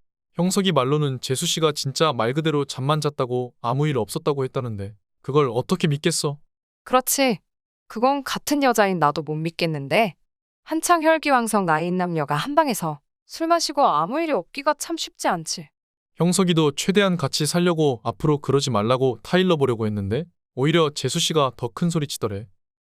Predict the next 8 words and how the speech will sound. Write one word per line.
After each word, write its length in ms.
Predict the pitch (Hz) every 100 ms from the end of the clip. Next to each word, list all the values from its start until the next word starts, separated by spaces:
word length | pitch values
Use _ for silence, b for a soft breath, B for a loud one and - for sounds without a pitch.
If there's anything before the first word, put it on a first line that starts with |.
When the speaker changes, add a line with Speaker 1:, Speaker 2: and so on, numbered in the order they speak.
| _
Speaker 2:
어? 120 | - 392 _ _ _ _ -
동서가 440 | 180 185 254 254
큰 220 | - 415
소리를 320 | 427 403 277 180
외쳐? 440 | 143 - 208 330 _ _ _ _ _
본인이 360 | 214 208 262 240
잘못한 540 | - 180 269 - 349
거잖아. 640 | 339 294 226 190 196 135